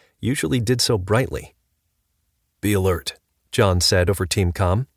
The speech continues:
"We should be seeing something by now, and we're not." "A sniper ambush?" Linda asked.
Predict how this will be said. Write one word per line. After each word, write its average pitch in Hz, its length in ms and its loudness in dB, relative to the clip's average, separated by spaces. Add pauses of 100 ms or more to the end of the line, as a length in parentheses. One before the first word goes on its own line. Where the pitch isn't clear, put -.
(380)
"We 87 100 -4
should 107 200 -4
be 98 100 -2
seeing 98 300 0
something 90 460 0
by 82 160 -2
now, 78 320 -4 (200)
and 90 140 -4
we're 85 100 -2
not." 98 380 0 (760)
"A - 80 -8
sniper 117 480 0
ambush?" 135 480 0 (320)
Linda 98 240 2
asked. 104 440 0